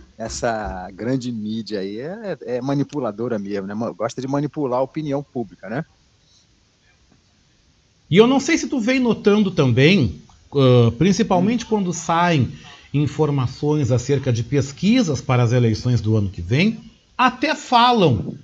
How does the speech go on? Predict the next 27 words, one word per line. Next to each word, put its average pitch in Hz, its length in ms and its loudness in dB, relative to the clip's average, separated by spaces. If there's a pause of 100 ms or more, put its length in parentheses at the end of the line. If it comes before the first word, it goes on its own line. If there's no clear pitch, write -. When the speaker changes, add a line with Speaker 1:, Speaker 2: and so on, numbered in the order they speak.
(140)
Speaker 2:
aí 143 640 4 (160)
no 175 180 0
Lula, 160 580 6
Lula 147 320 2
está 139 260 -2
na 123 160 0
frente 139 420 2
e 135 60 0
tal, 185 220 -2 (180)
mas 240 340 4
não 262 300 4
dão 226 300 6 (240)
tanta 269 440 4
ênfase. 151 600 -2 (260)
Por 285 160 2
quê? 156 240 4
Porque 156 340 0
a 269 120 6
imprensa, 220 680 2
no 139 140 0
modo 113 340 0
geral, 110 600 2 (380)
está 269 300 4
esperando 294 500 0
a 294 60 0
terceira 285 400 0
via, 247 320 0